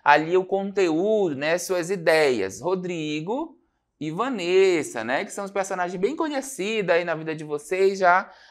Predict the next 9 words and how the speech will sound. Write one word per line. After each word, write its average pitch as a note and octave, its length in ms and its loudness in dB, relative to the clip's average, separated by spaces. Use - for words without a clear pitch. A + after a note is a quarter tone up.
há D3 160 4
uns, F#3 180 -6
há D3+ 120 2
uns F3+ 160 -6
meses, C3+ 600 -2
certo? A3+ 480 4
Para D4 380 4
esses G#3 300 4
expositores, E3+ 1160 2